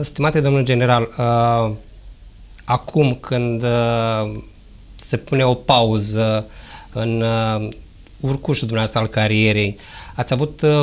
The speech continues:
o viață de om în slujba cetățeanului. Uh, ce gânduri aveți acum, uh, de transmis pentru activitatea pe care ați făcut-o în slujba cetățeanului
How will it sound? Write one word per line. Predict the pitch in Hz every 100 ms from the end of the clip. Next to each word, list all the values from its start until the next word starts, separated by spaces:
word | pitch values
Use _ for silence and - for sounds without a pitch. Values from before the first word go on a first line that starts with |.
| 143
o | 143
viață | 139 151 -
de | 123 127
om | 131
în | 131
slujba | - 127 120
cetățeanului. | - 107 113 - 110 101 98 95 92 - - - - -
Uh, | 127 127 127 123 -
ce | - - 190 185 160
gânduri | 139 156 160 131 131 127 123 -
aveți | - 120 123 123 -
acum, | 120 - - 120
uh, | 120 123 117 117 113 113 107 - - - - 113
de | 120
transmis | 147 143 139 - 139 127
pentru | 147 131 127 - -
activitatea | 143 - 131 143 196 139
pe |
care | 131 127
ați | 123 -
făcut-o | 117 - 131 - 151 196 - - - -
în | -
slujba | 107 127 123 139
cetățeanului | 151 160 175 180 170 170 180